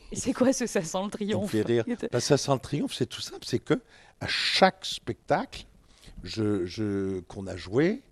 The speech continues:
Speaker 2: je, je dis-, je disais justement, « Attention, ça sent le triomphe. » Et maintenant, et, et, et, et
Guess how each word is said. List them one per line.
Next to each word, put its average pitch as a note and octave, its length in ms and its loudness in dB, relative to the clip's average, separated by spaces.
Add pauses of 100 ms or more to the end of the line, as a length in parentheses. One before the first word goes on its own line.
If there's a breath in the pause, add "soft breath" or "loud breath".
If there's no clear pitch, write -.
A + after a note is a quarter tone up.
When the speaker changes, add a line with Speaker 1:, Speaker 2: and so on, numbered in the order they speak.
(320 soft breath)
Speaker 2:
je, F#2 400 -8
je F2+ 220 -10
dis-, F2 260 -12
je F2 160 -14
disais F2+ 320 -10
justement, « E2 480 -12 (160)
Attention, - 460 -16 (520 soft breath)
ça - 140 -20
sent - 140 -12
le E2 80 -12
triomphe. » - 480 -18
Et G2+ 60 -8
maintenant, A2 520 -8
et, G2 140 -8 (140)
et, F2+ 140 -8 (220)
et, F2+ 400 -12 (320 soft breath)
et F2+ 140 -12